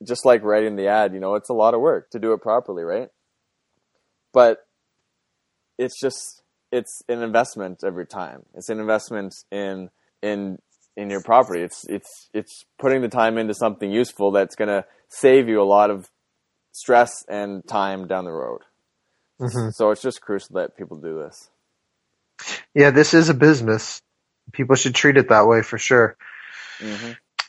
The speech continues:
Speaker 2: So I guess that about wraps it up for this episode. And we're gonna come back with, um,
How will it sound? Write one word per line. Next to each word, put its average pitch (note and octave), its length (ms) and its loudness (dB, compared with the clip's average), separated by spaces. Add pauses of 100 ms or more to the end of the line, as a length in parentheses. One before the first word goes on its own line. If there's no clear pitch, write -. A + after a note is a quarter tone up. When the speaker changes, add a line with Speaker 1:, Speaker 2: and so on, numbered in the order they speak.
(100)
Speaker 2:
So F3+ 180 6
I E3 40 6
guess G#3 200 4
that D#3+ 180 6
about B2+ 240 4
wraps B2+ 280 2
it D3+ 60 4
up F3 140 2
for C3 220 0
this B2+ 240 -4
episode. A#2+ 580 0 (320)
And C3 100 -6
we're C#3 100 6
gonna C3 160 4
come C3+ 260 -2
back C3 380 4
with, A#2+ 340 2
um, A2+ 600 2